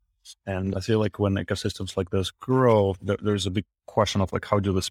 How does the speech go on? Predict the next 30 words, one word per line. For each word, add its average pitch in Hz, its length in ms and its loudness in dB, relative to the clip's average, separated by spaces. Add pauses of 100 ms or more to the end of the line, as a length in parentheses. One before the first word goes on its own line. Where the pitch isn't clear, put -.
all 95 140 0
people - 300 -6
<laughs> - 260 -2
communicate 95 500 0
actually? 87 280 -2
How 104 80 2
do 104 120 0
they 95 100 2
come 98 200 0
to, - 100 -6
yes, 95 180 -2
we 98 140 0
have, - 140 -4
like, 95 120 -2
NearCon, 107 420 4
that's 95 200 0
great. 95 240 0
That's 90 180 -2
where 90 180 2
people, 98 260 -2
like, 98 120 -4
will 95 120 0
meet 98 180 0
in 95 100 0
person 98 360 -2 (440)
once 98 300 4
a 147 40 8
year, 147 200 4
but 123 220 0
ca-, - 180 -2